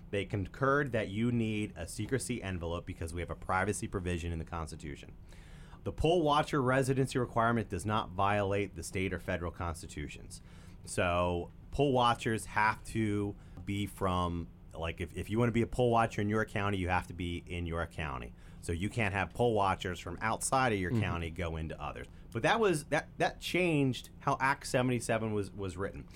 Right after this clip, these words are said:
Speaker 1: Here's, here's a bigger problem, and, and I've discussed this with the congressional redistricting cases. There is another case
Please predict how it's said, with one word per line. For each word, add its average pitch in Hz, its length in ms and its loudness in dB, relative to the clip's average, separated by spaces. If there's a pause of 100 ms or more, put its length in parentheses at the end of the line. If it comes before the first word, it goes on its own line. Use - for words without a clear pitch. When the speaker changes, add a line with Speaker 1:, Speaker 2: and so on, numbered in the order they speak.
(280)
Speaker 1:
Here's, 202 220 4
here's 190 220 4
a 170 40 4
bigger 151 200 6
problem, 92 300 2
and, 117 180 2
and 123 220 4
I've 139 240 4
discussed 139 480 2
this 131 200 2
with 117 280 0
the 113 340 4 (180)
congressional 113 540 2
redistricting 120 580 2
cases. - 520 -6 (840)
There 135 140 4
is 120 100 4
another 127 540 4
case - 640 0